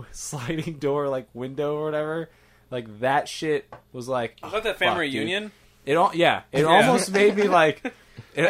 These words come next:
Speaker 1: it
Speaker 2: I
Speaker 1: made
Speaker 2: do
Speaker 1: me
Speaker 2: remember stuff from
Speaker 1: cringe,
Speaker 2: that
Speaker 1: dude.
Speaker 2: shitty movie.
Speaker 1: Like, that
Speaker 2: <laughs> Oh my
Speaker 1: movie
Speaker 2: God.
Speaker 1: gives you social anxiety, dude. Like, watching that shit, you're like, "Fuck."
Speaker 2: Did a good job of making it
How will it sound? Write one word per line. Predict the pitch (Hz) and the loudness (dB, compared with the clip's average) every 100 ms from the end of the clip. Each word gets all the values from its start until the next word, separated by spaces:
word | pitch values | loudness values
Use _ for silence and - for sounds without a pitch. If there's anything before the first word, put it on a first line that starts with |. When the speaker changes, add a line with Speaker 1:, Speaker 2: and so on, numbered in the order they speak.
| 165 | 2
Speaker 1:
it | 185 | 6
Speaker 2:
I | 233 | 6
Speaker 1:
made | |
Speaker 2:
do | 294 | 8
Speaker 1:
me | 262 | 6
Speaker 2:
remember | 240 233 214 | 6 6 8
stuff | 202 202 | 8 8
from | 285 | 8
Speaker 1:
cringe, | 240 | 4
Speaker 2:
that | 175 | 4
Speaker 1:
dude. | 175 196 | 6 4
Speaker 2:
shitty | 180 | 4
movie. | 180 | 4
Speaker 1:
Like, | 170 175 185 | 6 8 8
that | 240 262 247 277 220 | 6 4 6 8 8
Speaker 2:
<laughs> | |
Oh | 240 | 8
my | 214 196 | 8 6
Speaker 1:
movie | 262 | 8
Speaker 2:
God. | 208 240 208 | 8 10 6
Speaker 1:
gives | 226 208 | 4 2
you | 220 | 0
social | - - 214 220 220 | 0 2 2 2 -2
anxiety, | 196 147 156 214 185 151 | -2 -2 0 2 0 -4
dude. | 151 175 | -4 0
Like, | 170 | 0
watching | 147 160 190 208 | 0 -2 -2 -6
that | 190 175 | -6 -6
shit, | - 165 | -8 -6
you're | 147 | -2
like, | 151 135 | -2 -2
"Fuck." | - - - | -6 -10 -8
Speaker 2:
Did | 277 | -6
a | |
good | 220 | -8
job | 139 185 208 208 | -2 0 0 0
of | 196 | -4
making | 165 180 190 190 | -6 -6 -6 -8
it | 180 151 | -10 -10